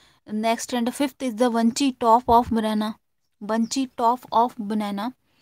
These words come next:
ये डिजीज़ भी केलोन से इंट्रोड्यूस करवाया गया है और अब तक ये पूरे के पूरे इंडिया में जहाँ भी क-, जो बनानास को कल्टीवेट किया जाता है या लगते हैं बनानास, वहाँ पे ये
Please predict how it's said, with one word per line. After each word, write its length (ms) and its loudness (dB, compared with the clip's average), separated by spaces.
ये 220 -2
डिजीज़ 420 0
भी 160 -2
केलोन 400 4
से 340 0
इंट्रोड्यूस 640 -4
करवाया 440 -2
गया 220 -2
है 200 -6
और 220 -4
अब 340 -2
तक 420 -2
ये 320 -4
पूरे 300 0
के 140 -6
पूरे 280 -2
इंडिया 400 -4
में 140 -6
जहाँ 320 -4
भी 120 -4
क-, 680 -10
जो 140 -4
बनानास 580 -4
को 340 -12
कल्टीवेट 440 -4
किया 200 -10
जाता 280 -12
है 100 -12
या 120 -10
लगते 320 -10
हैं 160 -12
बनानास, 420 -6
वहाँ 240 -10
पे 100 -6
ये 280 -6